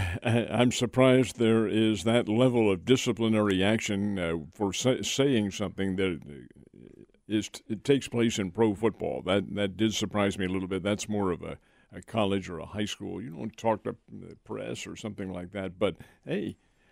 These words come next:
whatever happened to freedom of speech? Why can't somebody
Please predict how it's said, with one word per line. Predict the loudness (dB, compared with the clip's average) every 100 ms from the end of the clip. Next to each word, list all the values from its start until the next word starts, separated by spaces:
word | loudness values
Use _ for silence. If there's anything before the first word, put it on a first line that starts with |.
| _
whatever | -2 2 4
happened | 4 2 0
to |
freedom | 0 2 2 0
of |
speech? | 0 -2 -2 -8 -16 _ -4
Why | 0 0
can't | 2 0 2
somebody | 2 4 4 6 4 2